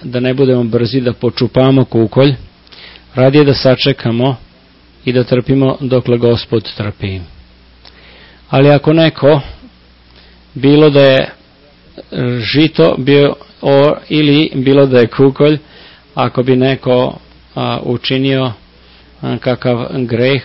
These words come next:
koji se očigledno vidi i zna da reč Božja osuđuje, onda postupamo na onaj način kako piše na mestima gde govori o takvim, a, događajima.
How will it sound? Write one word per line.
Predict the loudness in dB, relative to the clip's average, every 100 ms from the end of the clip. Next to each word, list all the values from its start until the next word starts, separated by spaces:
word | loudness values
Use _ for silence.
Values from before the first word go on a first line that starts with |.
| _
koji | -2 -2
se | -4 -6 -6 -6
očigledno | -8 -8 -6 -4 -4 -4
vidi | -4 -4 -4
i | -6 -6
zna | -4 -4 -6 -8 _ _ _ _ _ _ _ -14
da | -10 -6 -4 -6 -4
reč | -2 -2 -2
Božja | -2 -2 -4
osuđuje, | -6 -4 -4 -2 -2 -2 -4 -10 _ _ _ _ _ -6
onda | -4 0 0 -2 -4
postupamo | -4 -4 -2 -2 -2 -2 -4 -6 -8
na | -4
onaj | -2 -2 -4
način | -6 -10 -8 -8 -8 -14 _ _ _
kako | -8 -6 -4
piše | -2 -4 -2 -4 -6 -6
na | -8
mestima | -6 -6 -8 -8 -6
gde | -2 -2
govori | 0 2 2 2
o | -2
takvim, | -4 -6 -2 -4 -4 -8 -16 -20 -20 _ _ _
a, | -6 -4 -4 -4 -8 -10
događajima. | -4 0 2 2 2 -2 -2 -6 -8